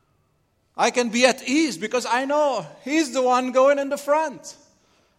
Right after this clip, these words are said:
I know he's the one who's taking care of this. It doesn't matter what the task is. It doesn't matter how challenging, how demanding. It doesn't matter how much money I need to raise and how much resources I need. If he's in it, I have peace in my heart. If God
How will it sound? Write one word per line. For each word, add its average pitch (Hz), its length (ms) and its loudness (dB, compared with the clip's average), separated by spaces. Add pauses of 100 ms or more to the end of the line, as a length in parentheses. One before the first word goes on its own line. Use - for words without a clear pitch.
I 214 140 0
know 262 120 2
he's 277 300 4
the 240 120 2
one 240 200 2
who's 240 180 -2
taking 240 380 -2
care 269 260 0
of 202 160 -6
this. 208 180 -6
It 190 140 -12
doesn't 277 340 0
matter 285 300 6
what 254 160 0
the 226 80 -2
task 226 440 0
is. 147 140 -8
It 156 120 -12
doesn't 240 320 -2
matter 254 260 2
how 240 240 2
challenging, 214 680 -2
how 220 240 2
demanding. 226 580 -4
It 151 40 -14
doesn't 226 240 -4
matter 233 160 2
how 220 160 0
much 240 240 -4
money 220 220 -4
I 220 100 -4
need 226 220 -10
to 220 80 -8
raise 220 260 -4
and 170 100 -10
how 190 200 0
much 226 240 -2
resources 226 520 -8
I 190 160 -2
need. 233 200 -8 (440)
If 202 220 0
he's 285 560 0 (480)
in 269 220 6
it, 196 440 0 (460)
I 151 80 -6
have 151 300 -12
peace 165 220 -10
in 135 100 -14
my 123 140 -12
heart. - 280 -18
If 170 160 -6
God 294 340 10